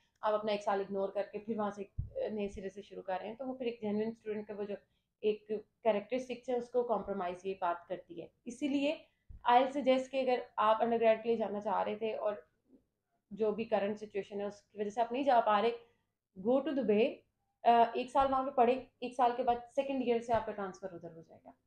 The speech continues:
but आपका एक साल से ज़्यादा gap नहीं होना चाहिए। And again आपने अपनी जीटी की रिक्वायरमेंट by all means complete करनी है जब आपने second year में transfer लेना है, but वहाँ पे आपके circumstances different हो जाते हैं, और सर्कमस्टांसेस different,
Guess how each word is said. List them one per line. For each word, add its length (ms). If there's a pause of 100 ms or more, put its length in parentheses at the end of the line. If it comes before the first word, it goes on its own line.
(160)
but 140 (160)
आपका 240
एक 100
साल 160
से 100
ज़्यादा 180
gap 400
नहीं 100
होना 180
चाहिए। 380 (140)
And 220
again 480 (520)
आपने 300
अपनी 320
जीटी 260
की 80
रिक्वायरमेंट 520
by 160 (220)
all 200
means 360
complete 600
करनी 300
है 160
जब 280
आपने 260
second 420
year 160 (140)
में 80
transfer 340
लेना 200
है, 60 (480)
but 120 (120)
वहाँ 240
पे 60
आपके 520
circumstances 760
different 300
हो 80
जाते 260
हैं, 200
और 100
सर्कमस्टांसेस 840
different, 300